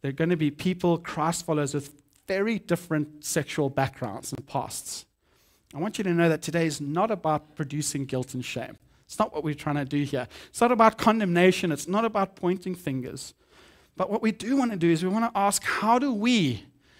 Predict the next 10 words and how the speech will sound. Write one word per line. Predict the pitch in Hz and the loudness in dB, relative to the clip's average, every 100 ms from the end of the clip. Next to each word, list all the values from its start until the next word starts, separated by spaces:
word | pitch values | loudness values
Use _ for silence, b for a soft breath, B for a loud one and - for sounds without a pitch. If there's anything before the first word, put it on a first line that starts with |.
| b | b
as | 196 208 | 0 0
Christ | - 202 214 220 - | 0 2 4 4 2
followers, | 180 143 185 | 2 2 -2
regardless | 180 - 214 247 277 247 | -6 -4 2 2 2 0
of | 214 196 | 0 -2
our | 185 | -2
past, | - 147 139 - - - _ b b b b - | -2 -2 -2 -4 -10 -12 _ b b b b 2
bring | 208 247 | 4 4
our | 196 | 4
sexuality | 196 - - 247 - - 208 185 196 185 135 143 | 2 2 0 0 -2 -2 2 4 6 4 2 -2